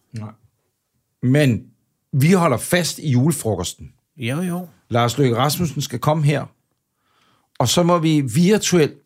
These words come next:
Speaker 1: spise med Andreas. Forstået på den måde, at han må spise noget af sin egen
Speaker 2: Han får
Speaker 1: tørfoder.
Speaker 2: noget af det der tube.
Speaker 1: Er det ikke det?
Speaker 2: Jo.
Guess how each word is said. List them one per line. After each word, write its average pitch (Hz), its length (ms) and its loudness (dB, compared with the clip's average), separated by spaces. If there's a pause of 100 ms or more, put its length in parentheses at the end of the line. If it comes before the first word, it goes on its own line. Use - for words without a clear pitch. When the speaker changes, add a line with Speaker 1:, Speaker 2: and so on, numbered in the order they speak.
(260)
Speaker 1:
spise 160 680 0 (1120)
med 135 160 2
Andreas. 120 540 -2
Forstået 151 380 -2
på 135 40 0
den 131 180 0
måde, 123 200 2
at 113 80 0
han 135 160 0
må 120 520 0
spise 147 380 -2
noget 147 160 2
af 131 60 2
sin 123 120 -4
egen 127 280 0
Speaker 2:
Han 139 80 -6
får 139 120 0
Speaker 1:
tørfoder. 123 140 0
Speaker 2:
noget - 160 -2
af 139 60 -10
det 143 120 -10
der 127 80 -10
tube. 135 500 -8 (260)
Speaker 1:
Er 151 80 0
det 160 60 0
ikke 170 160 -2
det? 175 120 -2 (100)
Speaker 2:
Jo. 135 200 -8